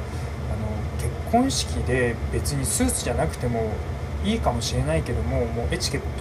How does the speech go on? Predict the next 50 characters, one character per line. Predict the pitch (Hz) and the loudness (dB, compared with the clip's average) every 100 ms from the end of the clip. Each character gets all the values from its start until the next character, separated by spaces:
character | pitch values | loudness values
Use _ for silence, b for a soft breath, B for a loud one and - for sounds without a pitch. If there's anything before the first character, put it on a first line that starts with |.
| - | -2
と | |
し | 71 | -2
て | - | 0
み | 113 127 | 0 0
ん | |
な | 127 | 0
ス | - | 0
ー | 175 | 0
ツ | - | -2
着 | - - | -2 -2
る | |
じ | 143 | 0
ゃ | 185 | 0
な | 123 | 0
い | 120 | 0
で | - | -2
す | - | -2
か。 | 113 - B B - | 0 0 B B -4
そ | - - | 0 2
う | |
い | |
う | 208 | 4
感 | 220 | 4
覚 | 208 240 254 | 4 4 4
だ | 262 | 4
と | 143 | 2
思 | 135 135 | 2 0
う | |
ん | |
で | 127 | 0
す | 117 | -2
よ | 113 117 | -2 0
ね。 | 123 - - - - - - | -2 -2 -6 -6 -6 -4 -2
あ | - | 4
な | 170 | 4
た | 220 262 | 6 4
が | 226 202 156 - | 6 6 6 4
パ | - 165 | 0 0
ン | 165 | 0
ツ | - | 0
を | 131 143 131 | 2 4 6
履 | - - | 4 0
こ | - 175 | 2 2
う | |
が | - | 2
履 | - | 0
か | - | -2
な | 135 151 | 0 0
い | 123 | 2
が | 123 | 2